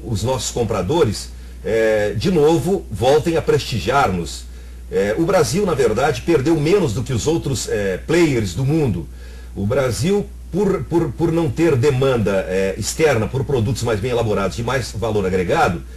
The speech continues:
perdeu menos. É, aquilo que se compra do Brasil, é, são, são, são produtos de pouco valor agregado, não é? E, e com isto, por exemplo, o valor dos alimentos vai continuar subindo,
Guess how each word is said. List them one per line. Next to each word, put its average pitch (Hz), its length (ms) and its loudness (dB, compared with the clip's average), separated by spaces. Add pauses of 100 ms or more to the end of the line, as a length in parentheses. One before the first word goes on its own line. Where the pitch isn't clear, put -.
(320)
perdeu 170 340 4
menos. 160 600 0 (460)
É, 98 840 2
aquilo 208 320 -2
que - 60 -4
se 202 100 0
compra 160 360 2
do 113 120 0
Brasil, 107 580 0 (340)
é, 92 520 0
são, 170 580 -2
são, 143 480 0
são 147 240 -2
produtos 131 500 0
de 131 120 -4
pouco 139 280 -2
valor 117 280 2
agregado, 85 560 -2 (160)
não 90 100 -6
é? 117 140 -6 (520)
E, 101 420 -2
e 117 80 -2
com 156 180 2
isto, 151 680 0 (140)
por 147 100 2
exemplo, 135 360 -2
o - 40 0
valor 156 280 4
dos 123 120 0
alimentos 135 380 0
vai 120 100 0
continuar 110 380 -2
subindo, 147 580 -2